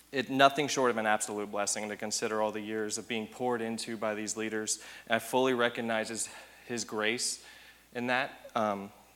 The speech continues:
keeping me and her safe and sound even during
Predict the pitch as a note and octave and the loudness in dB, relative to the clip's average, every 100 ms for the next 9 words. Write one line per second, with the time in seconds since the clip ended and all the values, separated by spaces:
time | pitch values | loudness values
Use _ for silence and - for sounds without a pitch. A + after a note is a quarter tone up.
0 | - - B2+ B2+ A#2 A#2 B2+ C#3 D3 B2 | -16 -4 -2 0 0 0 0 -4 -6 -8
1 | A2 B2 B2+ C3+ - B2+ B2+ - A2+ - | -2 0 0 -2 0 2 0 -2 -4 0
2 | A#2 A#2 A2+ A2+ A#2 A2 A2+ A2+ A2 | 0 0 -2 -2 -2 -2 -2 -2 -2